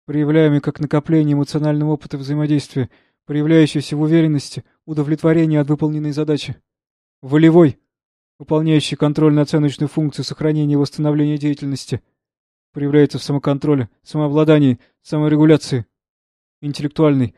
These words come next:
отражающий умственную деятельность. По исследованиям Гурьянова, тысяча первый, Козлова, девяносто пятый, Власова, девяностые годы. Мотивационный, физиологический, познавательный, операционный,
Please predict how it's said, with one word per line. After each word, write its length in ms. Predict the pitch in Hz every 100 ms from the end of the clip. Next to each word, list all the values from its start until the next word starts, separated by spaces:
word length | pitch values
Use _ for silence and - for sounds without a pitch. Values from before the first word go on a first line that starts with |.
| _ -
отражающий 560 | 147 139 139 131 -
умственную 420 | 135 - 143 135
деятельность. 560 | 127 131 123 120 - - _ _ _ _ _ _ _ _ _ _ _ _ _
По 120 | - 151
исследованиям 640 | - 170 156 151 151 147
Гурьянова, 600 | 139 151 156 151 131 101 _ _ _ _ _
тысяча 200 | 135 -
первый, 340 | 139 123 110 _ _ _ _ _
Козлова, 560 | 147 139 160 156 127 -
девяносто 440 | 123 135 139 - -
пятый, 320 | 139 127 - _ _ -
Власова, 540 | 139 156 - 135 107 _ _ _
девяностые 520 | 120 135 139 123 - 131
годы. 240 | 123 110 _ _ _ _ _ _ _ _ -
Мотивационный, 800 | 135 135 135 - 151 143 120 _ _ _
физиологический, 840 | - 139 147 143 143 127 - - _ _ _ -
познавательный, 800 | 135 151 160 151 147 139 113 _ _ _
операционный, 720 | 131 151 143 165 156 135